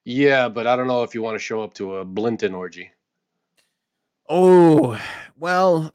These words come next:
Speaker 2: if, if there wasn't such strong ties to Epstein, that
Speaker 1: That's
Speaker 2: would have
Speaker 1: what
Speaker 2: been
Speaker 1: I'm
Speaker 2: a good
Speaker 1: saying.
Speaker 2: one. Yeah,
Speaker 1: That's
Speaker 2: that
Speaker 1: what I'm
Speaker 2: would have been
Speaker 1: saying.
Speaker 2: a good one.
Speaker 1: So, probably not that one.
Speaker 2: Prior to the twenty-seven appearances on the old plane there,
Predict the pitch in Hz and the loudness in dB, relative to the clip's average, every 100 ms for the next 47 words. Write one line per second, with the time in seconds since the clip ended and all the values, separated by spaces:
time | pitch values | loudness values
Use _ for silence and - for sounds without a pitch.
0 | - 143 143 - - 139 - 139 139 156 | -4 -2 -2 -6 -2 -2 0 -2 2 2
1 | 165 160 143 - - 139 139 147 135 131 | 2 0 -2 -2 -4 -2 -2 -2 0 0
2 | 131 - 123 - - 113 113 113 110 131 | -2 -2 -4 -4 -8 -8 -4 -4 0 0
3 | 131 127 117 107 98 90 76 _ _ - | 0 0 0 -2 -2 -8 -14 _ _ -4
4 | 113 104 113 113 123 104 113 104 104 92 | -2 0 -2 -2 -4 -6 -8 -10 -12 -12
5 | 95 104 _ _ _ _ _ _ 180 117 | -18 -20 _ _ _ _ _ _ -12 -6
6 | 95 95 95 - 95 110 113 117 110 - | -6 -6 -10 -14 -6 -4 -2 -2 -4 -4
7 | 101 95 92 90 _ _ _ _ _ _ | -4 -6 -10 -16 _ _ _ _ _ _
8 | 147 151 170 175 156 151 - 151 151 - | -2 0 2 0 -2 -4 0 0 0 2
9 | 147 143 - 151 139 135 131 127 127 127 | 0 0 -2 -2 -2 -2 -2 0 2 2
10 | 123 - 175 175 160 127 113 110 | 0 -2 -2 0 2 2 0 0